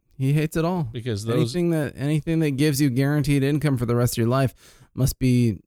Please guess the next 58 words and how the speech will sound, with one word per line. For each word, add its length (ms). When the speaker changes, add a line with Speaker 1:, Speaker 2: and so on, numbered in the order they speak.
Speaker 2:
Yeah. 200
Speaker 1:
naughty. 180
Speaker 2:
<laughs> 240
Speaker 1:
Anyways, 400
well, 140
that'll, 320
that, 240
that 160
could 80
be 80
its 100
own 200
show. 280
We'll 100
do 120
our 100
own 140
show 180
on 120
that 120
Speaker 2:
Yeah. 60
Speaker 1:
one. 140
Uh, 360
there's 200
some 180
ways 300
that 280
first-time 400
parents, 300
not 180
first-time 320
parents, 320
but 120
when 120
a 60
baby 260
is 140
born, 320
you 80
can 160
pull 180
money 300
out 100
of 100
a 40
retirement 420
account 280
without 200
a 40
penalty 1080
and 340
some 140
blah, 180
blah, 200
blah 180
stuff 240
like 160
that. 220